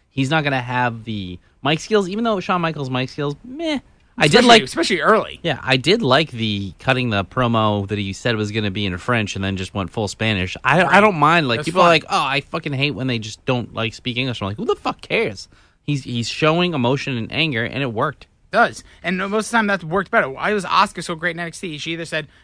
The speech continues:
Speaker 2: "No one's ready for Asuka," and then she'd scream a couple things that in her own language, and it was great. Also, I forgot about a tag team that's now there, the Viking Experience. Now, we could talk about this for days 'cause it's absolutely ridiculous.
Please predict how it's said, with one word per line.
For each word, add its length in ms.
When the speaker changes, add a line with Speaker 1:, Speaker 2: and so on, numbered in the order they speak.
Speaker 2:
"No 120
one's 280
ready 200
for 80
Asuka," 440
and 80
then 80
she'd 240
scream 320
a 60
couple 240
things 300
that 160
in 220
her 120
own 160
language, 400
and 100
it 40
was 100
great. 300
Also, 320
I 40
forgot 180
about 120
a 40
tag 220
team 120
that's 200
now 180
there, 320
the 100
Viking 640
Experience. 720
Now, 100
we 100
could 100
talk 180
about 180
this 120
for 140
days 340
'cause 160
it's 160
absolutely 1400
ridiculous. 920